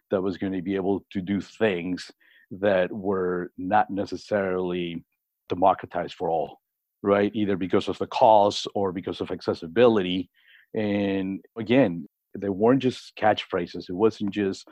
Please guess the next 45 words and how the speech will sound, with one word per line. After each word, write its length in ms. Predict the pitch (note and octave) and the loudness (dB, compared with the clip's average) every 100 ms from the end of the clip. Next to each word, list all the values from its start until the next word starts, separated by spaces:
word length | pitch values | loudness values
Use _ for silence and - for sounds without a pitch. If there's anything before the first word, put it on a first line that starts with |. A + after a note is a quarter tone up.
| - - _ - | -20 -20 _ -6
a 100 | F#2+ | -6
tagline 500 | - A#2+ G#2+ F#2+ F2+ | 2 2 4 2 0
on 80 | F2+ | -2
a 60 | E2 | -4
slide. 500 | - F#2+ F#2 E2+ - _ _ _ - | 0 4 4 2 -6 _ _ _ -4
You 140 | G2+ | -4
really 500 | F#2 G2+ A2+ A#2 G2 | -2 -2 2 2 2
could 160 | - A2 | 0 -4
sense 540 | - - G2 G2 F#2+ - | -4 -4 -2 -2 -4 -6
the 360 | F#2 G2+ F#2+ F2+ | -6 -4 -4 -4
emotional 880 | F2+ F2+ F#2 F#2+ G#2 G#2+ G#2+ G2 - | -6 -6 -4 0 2 0 -2 -2 -4
commitment 460 | F2+ F2+ F#2+ D#2 E2 | -6 -6 -6 -8 -10
that 100 | E2+ | -10
everyone 440 | F2 E2+ E2+ E2 D#2 | -8 -8 -10 -10 -8
had, 340 | - F#2+ F2 | -2 0 0
and 80 | E2+ | -4
it 40 | |
was 140 | F#2 - | -6 -6
contagious. 580 | F#2+ - A#2+ E2 D2 - _ - - | -6 -2 -2 -4 -14 -18 _ -20 -6
And 240 | G#2+ F#2+ F#2 | -4 -2 0
there 80 | |
was 160 | G#2 G2 | 0 2
no 180 | G#2+ A#2 | 4 4
way 540 | G2+ G#2 G#2 E2+ F2 | 4 4 4 2 -2
that 240 | F#2 F2+ F2 _ _ F#2+ | -2 -4 -6 _ _ -12
you 100 | F#2 | -8
couldn't 220 | - G#2 G2+ | -2 0 0
be 120 | G2+ | -2
confident 540 | - G2+ G2+ G#2 G2 | 4 4 4 0 -2
about 220 | E2 F2 | 0 -2
the 60 | E2 | -2
success 440 | - - F#2+ E2 | -8 -6 -6 -6
of 80 | F2 | -10
the 80 | - | -8
product 360 | - F2+ E2+ - - - | 0 0 0 -6 -14 -6
or 140 | F#2+ F2 | -6 -4
be, 80 | G#2 | -2
based 280 | - A#2 - | 2 2 0
on 40 | |
this, 160 | F#2+ - - | -4 -4 -4
uh, 40 | |
on, 340 | G2+ F#2+ F#2 F#2+ | -4 -4 -6 -6
on 120 | G2+ | -4
the 100 | F#2 | -4
confidence 520 | - G#2+ G#2 G#2+ G2 | -2 -2 0 -2 -2